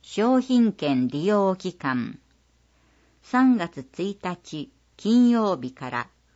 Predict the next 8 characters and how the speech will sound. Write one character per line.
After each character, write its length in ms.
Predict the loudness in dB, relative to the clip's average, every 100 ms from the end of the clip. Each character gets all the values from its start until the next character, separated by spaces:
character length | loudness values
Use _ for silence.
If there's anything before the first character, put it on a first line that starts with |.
| _
六 300 | -6 -6 -4
月 300 | -4 -4 -4
三 360 | -8 -4 0 0
十 240 | 0 -4
日 440 | -4 -8 -10 -18 -20 _ _ -8
日 340 | -8 -6 -4
曜 320 | -2 -2 -4 -8
日。 160 | -16